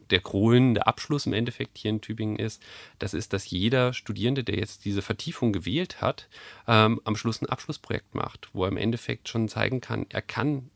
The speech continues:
praktisch was machen, was in seinem Fach auch angesiedelt ist. Also der Germanist oder die Germanistin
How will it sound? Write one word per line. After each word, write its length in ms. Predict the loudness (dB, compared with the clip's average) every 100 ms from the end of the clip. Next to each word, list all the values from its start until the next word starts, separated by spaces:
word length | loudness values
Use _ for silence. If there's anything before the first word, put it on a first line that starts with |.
| _
praktisch 500 | -2 -2 -2 -6 -2
was 200 | 0 0
machen, 420 | 0 0 0 0 2
was 180 | 0
in 260 | -2 0 4
seinem 300 | 4 4 2
Fach 280 | 0 -4 -4
auch 180 | -4 -2
angesiedelt 540 | 0 -2 -2 -6 -6
ist. 160 | -8 -6
Also 240 | -6 -6 -10 -20 _ _ -6
der 80 | 0
Germanist 640 | 2 4 4 2 -6 -12
oder 140 | -8 -6
die 80 | -2
Germanistin 560 | 0 2 0 2 0